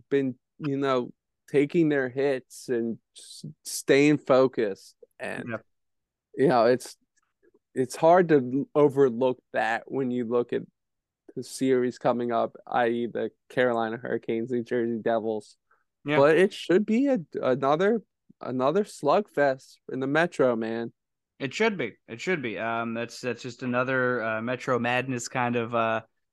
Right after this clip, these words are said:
Speaker 2: division final here. Um, all right, we'll wrap up the East with our predictions here.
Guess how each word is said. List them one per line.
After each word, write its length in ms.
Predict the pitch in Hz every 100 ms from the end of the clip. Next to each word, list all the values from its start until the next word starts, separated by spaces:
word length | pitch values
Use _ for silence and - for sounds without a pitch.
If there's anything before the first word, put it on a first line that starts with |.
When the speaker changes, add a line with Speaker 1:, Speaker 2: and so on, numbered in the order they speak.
| _
Speaker 2:
division 420 | 139 139 131 127
final 440 | 117 127 123 139 120
here. 340 | 117 113 107 _ _ _ -
Um, 420 | 131 131 131 135
all 60 | 151
right, 180 | 180 170
we'll 160 | 160
wrap 260 | 151 156 156
up 160 | 170 165
the 120 | 147
East 240 | 165 170
with 140 | 147 139
our 160 | 143
predictions 640 | 131 135 160 - 156 131 123
here. 300 | 123 120